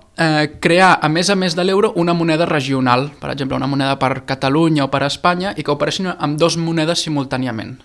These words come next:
Tenir l'euro com a moneda global i tenir,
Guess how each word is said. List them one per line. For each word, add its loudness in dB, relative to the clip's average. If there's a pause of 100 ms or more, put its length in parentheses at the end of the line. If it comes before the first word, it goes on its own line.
(140)
Tenir -4
l'euro 2 (220)
com -6
a -2
moneda -2
global 0 (260)
i -4
tenir, -2